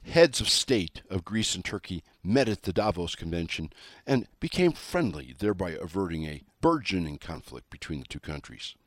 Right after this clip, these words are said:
And also in eighty-eight, the World Economic Forum began to be, should we say, involved in health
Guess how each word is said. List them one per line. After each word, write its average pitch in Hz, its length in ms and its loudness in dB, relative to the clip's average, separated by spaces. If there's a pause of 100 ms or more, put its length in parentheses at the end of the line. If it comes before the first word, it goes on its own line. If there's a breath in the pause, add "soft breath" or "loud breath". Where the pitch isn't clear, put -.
(220 soft breath)
And 160 120 2
also 196 380 4
in 123 160 6
eighty-eight, 104 640 -2
the 110 160 0
World 113 280 0
Economic 110 420 -2
Forum 101 340 -2 (140)
began 107 340 0
to 98 40 -4
be, 107 280 -8 (220)
should - 220 -2
we 151 60 2
say, 170 180 2
involved 143 480 2
in 143 100 0
health - 440 4